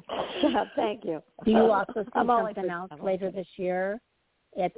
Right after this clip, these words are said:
Speaker 2: at a more reasonable level for me that I still think is a lot, you know?
Speaker 1: Of course, all of us see that. I mean, Brenda said the same thing, that it, she feels you're gonna get a house
Speaker 2: Mm-hmm.
Speaker 1: this year. Jerry just said it.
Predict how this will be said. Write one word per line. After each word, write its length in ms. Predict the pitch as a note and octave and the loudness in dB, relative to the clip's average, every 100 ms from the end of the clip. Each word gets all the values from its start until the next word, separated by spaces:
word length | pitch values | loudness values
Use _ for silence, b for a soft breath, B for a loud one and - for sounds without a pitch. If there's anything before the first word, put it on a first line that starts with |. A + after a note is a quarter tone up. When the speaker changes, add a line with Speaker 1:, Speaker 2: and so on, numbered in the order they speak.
| - | -2
Speaker 2:
at 120 | F#3 | -2
a 60 | F#3 | 0
more 200 | F3 E3+ | -2 -2
reasonable 560 | E3 E3 F3+ E3+ D#3+ | -4 -4 -8 -8 -6
level 360 | D#3+ - F#3 F3+ | -4 -4 -4 -8
for 80 | - | -6
me 220 | F3+ F3+ F3 | -6 -4 -6
that 200 | - - - _ _ _ - | -8 -8 -12 _ _ _ -4
I 120 | - - | -2 -2
still 160 | - - | -2 -4
think 180 | - - | -4 -8
is 60 | - | -10
a 100 | - | -6
lot, 440 | - F3+ E3+ - - - | -2 -2 -4 -8 -14 -14
you 80 | - | -8
know? 360 | D#3+ F#3 G3 G3+ _ _ _ _ _ _ _ _ _ _ _ _ _ _ _ _ _ _ _ _ - | -8 -6 -8 -10 _ _ _ _ _ _ _ _ _ _ _ _ _ _ _ _ _ _ _ _ -14
Speaker 1:
Of 120 | G3+ - | -14 -2
course, 400 | D4+ D4+ F3+ - | 2 2 2 0
all 240 | E3+ F#3+ A3 | 2 2 2
of 80 | E3+ | -2
us 100 | - A3 | -6 -6
see 140 | D3 | -8
that. 240 | - A2 A2 | -6 -4 -4
I 40 | |
mean, 280 | D3+ D#3+ D#3+ - - D3 | -6 -8 -12 -12 -10 -2
Brenda 340 | E3 F#3 A3+ G#3+ | 2 2 0 -2
said 200 | D#3 D3 - | 0 0 -2
the 100 | D3+ | -2
same 220 | E3 D#3 D3+ | 0 0 0
thing, 280 | G#3 A3+ D#3 | 0 0 0
that 140 | D3+ D3 | 0 0
it, 120 | - _ _ - | -4 _ _ -8
she 120 | D#3+ | -6
feels 280 | E3 E3 D#3 | 2 2 2
you're 140 | D#3 C#3+ | -2 -2
gonna 200 | D#3 D3 | -2 -2
get 160 | D3 | -2
a 60 | D#3+ | -2
house 240 | D#3 D3 | 0 0
Speaker 2:
Mm-hmm. 200 | - E3 | 0 -4
Speaker 1:
this 80 | F#3 | 0
year. 140 | D#3 D#3 | 0 2
Jerry 400 | D#3 E3+ G3+ - | 4 4 4 2
just 180 | D3 C3+ | -2 -2
said 200 | - D3+ | -2 0
it. 120 | D3+ | 0